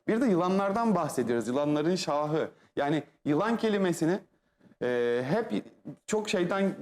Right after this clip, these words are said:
cevapları bulmaya çalıştığımız için karışıyor. Yılan diyoruz, "Aa, evet, işte yılanlar varmış, yılanla beraber yaşıyormuş." gibi basit bir yerde bıraktırıyoruz.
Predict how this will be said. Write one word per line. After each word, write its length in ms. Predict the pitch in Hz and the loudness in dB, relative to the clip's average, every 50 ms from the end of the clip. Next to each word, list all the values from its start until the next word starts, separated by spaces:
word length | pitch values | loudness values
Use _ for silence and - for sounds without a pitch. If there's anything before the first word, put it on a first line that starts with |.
| 131 135 165 | -8 -6 -2
cevapları 540 | 151 170 165 165 160 165 160 170 165 156 | -2 0 0 -2 -2 -2 -2 -2 0 0
bulmaya 260 | 156 160 165 170 170 170 | 0 0 0 0 -2 -2
çalıştığımız 440 | - 160 156 - - 170 175 165 | -2 -2 -4 -2 0 0 0 0
için 160 | 151 - 135 127 | 0 -2 -4 -6
karışıyor. 460 | - - 123 113 113 - - 120 120 | -4 -2 -2 -2 -2 0 0 0 2
Yılan 400 | 135 156 175 202 202 202 185 156 | 2 2 2 2 2 0 2 2
diyoruz, 280 | 170 165 160 214 214 | 2 2 2 2 0
"Aa, 220 | 190 180 175 170 175 | 0 0 0 0 0
evet, 200 | 175 180 175 175 | 0 -2 -2 -4
işte 160 | - - 165 | -4 -2 0
yılanlar 440 | 156 160 170 175 170 170 175 175 170 | 0 0 0 0 0 0 0 0 0
varmış, 460 | 160 143 131 135 156 190 196 196 - | 0 0 0 0 0 0 -2 0 0
yılanla 420 | 160 147 170 165 165 156 147 135 | 0 0 2 2 2 2 2 2
beraber 380 | 131 123 120 120 117 113 120 120 | 0 0 0 0 0 0 0 0
yaşıyormuş." 480 | 120 120 120 120 - 139 127 127 127 - | 0 0 0 0 -2 -2 0 -2 -2 -2
gibi 320 | - 143 185 208 - - - - - _ _ - | -2 0 0 0 0 -2 -4 -6 -6 _ _ -4
basit 360 | 147 147 147 196 190 - - | -4 -2 -2 -4 -4 -2 -2
bir 60 | 175 | 0
yerde 300 | 170 151 143 139 196 175 | 0 0 0 -2 -2 0
bıraktırıyoruz. 640 | 170 160 156 156 156 - 165 156 151 123 104 - - | 0 0 0 -2 -2 -2 -2 0 0 0 -2 -4 -8